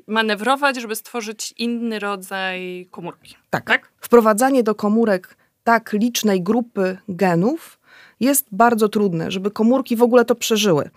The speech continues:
Speaker 1: Mhm.
Speaker 2: To jest niezwykle skomplikowane, tak z punktu widzenia eksperymentatora, tego, kto w tych
Speaker 1: Mhm.
Speaker 2: komórkach tam miesza i dodaje i próbuje je utrzymać w tym czasie przy życiu.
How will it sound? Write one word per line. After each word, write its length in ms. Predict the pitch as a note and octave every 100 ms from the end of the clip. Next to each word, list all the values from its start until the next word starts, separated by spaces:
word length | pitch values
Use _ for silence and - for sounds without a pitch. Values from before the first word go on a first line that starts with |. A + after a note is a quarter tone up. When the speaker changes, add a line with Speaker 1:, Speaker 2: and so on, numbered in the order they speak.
| _ - G3+
Speaker 1:
Mhm. 140 | E3+
Speaker 2:
To 80 | A3
jest 140 | G#3+
niezwykle 340 | G#3+ G#3 A3 G#3
skomplikowane, 1040 | - G#3 G#3+ G#3 G#3 G3+ G3 F#3+ F#3 F3+ F3+ -
tak 200 | - -
z 60 | -
punktu 320 | E3+ F3 F3+
widzenia 320 | F#3 F#3 F#3
eksperymentatora, 880 | F3 - F#3+ F#3 F3+ F3+ F3 F#3+ D#3+
tego, 260 | - E3 D#3
kto 180 | - F3+
w 60 |
tych 120 | - F#3+
Speaker 1:
Mhm. 60 | F3+
Speaker 2:
komórkach 380 | G3 G3+ A3+ F3+
tam 200 | - F3+
miesza 500 | F#3+ F#3 - F3 E3+
i 80 | E3+
dodaje 580 | E3 F3 F3 F3 F3 E3+
i 260 | E3+ E3+ E3 - -
próbuje 440 | F#3+ F3 F#3 F3 E3
je 80 |
utrzymać 500 | F3+ F3 - F3+ E3
w 40 | -
tym 140 | F3
czasie 260 | E3+ E3+ F3+
przy 180 | - E3+
życiu. 360 | E3 - C#4